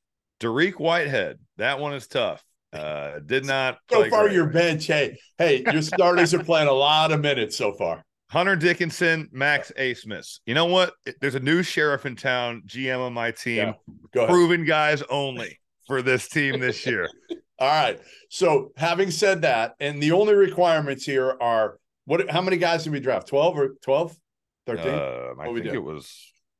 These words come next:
Speaker 1: Hold on, let me look at that again.
Speaker 2: The requirements are, are again, you need one mid-major player. Uh, true
Speaker 1: Thirteen
Speaker 2: mid-major.
Speaker 1: players. Thirteen
Speaker 2: Thirteen.
Speaker 1: players.
Speaker 2: Okay. So thirteen players,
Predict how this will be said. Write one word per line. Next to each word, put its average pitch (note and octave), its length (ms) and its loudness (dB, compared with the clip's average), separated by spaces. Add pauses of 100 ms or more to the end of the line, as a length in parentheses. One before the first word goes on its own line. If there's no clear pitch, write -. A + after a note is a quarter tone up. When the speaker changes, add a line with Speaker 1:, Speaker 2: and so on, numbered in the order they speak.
(160)
Speaker 1:
Hold D2 240 -16
on, C2 220 -18
let B1+ 120 -20
me C2 60 -20
look C2 140 -20
at B1+ 80 -20
that B1+ 180 -20 (180)
again. F#2+ 480 -16 (300)
Speaker 2:
The B2 100 -4
requirements C#3+ 920 -2
are, A#2 380 0 (100)
are A2+ 380 -6
again, A2+ 320 -8
you A#2 80 -6
need A#2+ 180 -8
one C#3+ 180 0
mid-major C3 480 -2
player. F#2+ 440 -4 (720)
Uh, F#2 520 -6
true F3 200 4
Speaker 1:
Thirteen D#3 340 4
Speaker 2:
mid-major. A#2+ 80 -8
Speaker 1:
players. A2 520 -2 (120)
Thirteen A2+ 280 -2
Speaker 2:
Thirteen. - 140 -4
Speaker 1:
players. A1+ 260 -10 (120)
Speaker 2:
Okay. E2 160 -10
So A#2 160 -8
thirteen E3+ 440 -2
players, A#2+ 560 -4